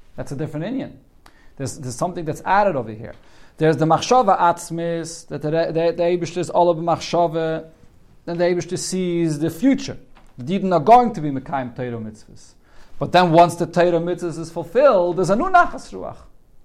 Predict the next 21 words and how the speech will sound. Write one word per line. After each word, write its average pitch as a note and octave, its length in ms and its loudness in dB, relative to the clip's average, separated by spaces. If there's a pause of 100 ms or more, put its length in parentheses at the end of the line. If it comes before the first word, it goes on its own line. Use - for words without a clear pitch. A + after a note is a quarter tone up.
(120)
A C3 80 -6
Nachas D#3 320 2
Ruach A3 220 2
Lafonei G#3 460 -2
Shamarti G3+ 560 -4
V'Nasa, B3 640 0
that D#3+ 100 -6
it F3+ 60 -4
was F3 120 -2
actually G3 320 0
fulfilled. A#3 520 -8 (480)
The C#3+ 80 -2
Nachas C#3+ 400 0
Ruach, F3 500 2
V'Tainug F3+ 480 -4
Zeh, F3+ 680 0 (360)
Shenasa A3 640 -2
Ritzaini B3 440 -4
Al F3 140 0
Yidei E3+ 300 -2
Yisrael, G3 640 0